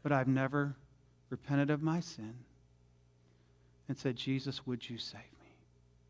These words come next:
Through faith and repentance, trusted Jesus to save you from your sin and the Holy Spirit to come into your life." You,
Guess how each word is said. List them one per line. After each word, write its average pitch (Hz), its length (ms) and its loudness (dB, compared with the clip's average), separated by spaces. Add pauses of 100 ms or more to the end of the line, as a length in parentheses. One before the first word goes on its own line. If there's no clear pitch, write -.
(1000)
Through 117 80 -12
faith 143 480 2
and 139 160 2
repentance, 135 640 -2
trusted 110 380 -8
Jesus 135 800 -2 (800)
to 143 80 -10
save 139 380 2
you 147 60 2
from 139 280 4
your 135 120 2
sin 127 200 -2
and 110 100 -6
the 110 40 -8
Holy 120 260 -8
Spirit 123 300 -4
to - 60 -16
come 123 220 -2
into 123 140 0
your 127 100 0
life." 107 360 -6
You, 131 140 0